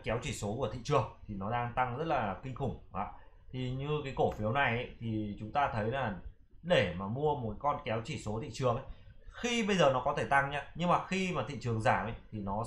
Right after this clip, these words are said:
sẽ là những cái con mà lôi thị trường quay ngược trở lại.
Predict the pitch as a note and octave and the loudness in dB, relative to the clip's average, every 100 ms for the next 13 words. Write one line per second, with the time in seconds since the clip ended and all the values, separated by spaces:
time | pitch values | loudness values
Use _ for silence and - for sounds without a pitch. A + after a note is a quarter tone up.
0 | C#3+ C#3+ D3 G#2+ A2+ C3 - C3+ B2+ G#2+ | -4 2 4 4 0 -4 0 2 2 2
1 | B2 A#2+ A2 A#2 G#2 F#2 A2+ A#2 A#2+ A2+ | 2 0 -4 -2 -2 -2 -4 -4 -2 -4
2 | - F#2 A2 | -2 0 0